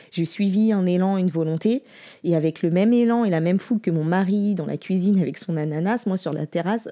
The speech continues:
j'enregistrais mes premiers épisodes. Et, euh, et, euh, à un moment donné, euh, je me suis sentie un peu trop à l'étroit dans ma vie professionnelle, comme l'ananas dans son pot. C'est à peu près à ce moment-là que j'ai commencé,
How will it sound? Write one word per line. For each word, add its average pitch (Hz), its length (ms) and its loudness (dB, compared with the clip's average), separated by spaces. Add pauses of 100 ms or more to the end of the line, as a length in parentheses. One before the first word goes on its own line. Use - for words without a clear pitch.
j'enregistrais 165 680 -4
mes 165 120 -2
premiers 151 380 -4
épisodes. 151 420 -6 (1080)
Et, 220 200 4
euh, 160 960 0 (440)
et, 185 300 4
euh, 170 240 4
à 165 60 4
un 170 80 2
moment 175 260 2
donné, 196 640 2
euh, 160 460 0
je 160 200 -4
me 185 120 4
suis 233 180 -4
sentie 226 380 -4
un 208 100 0
peu 208 120 0
trop 196 220 -4
à 196 60 -2
l'étroit 175 320 -4
dans 170 80 -4
ma 165 100 -4
vie 160 140 -6
professionnelle, 165 720 -6 (120)
comme 285 200 -2
l'ananas 196 480 0
dans 160 120 -2
son 160 220 -8
pot. 165 260 -4 (400)
C'est 165 400 -2
à 214 100 -2
peu 240 140 -2
près 233 180 -2
à 226 60 2
ce - 140 0
moment-là 202 500 2
que 196 400 -2
j'ai 175 160 -2
commencé, 196 640 -2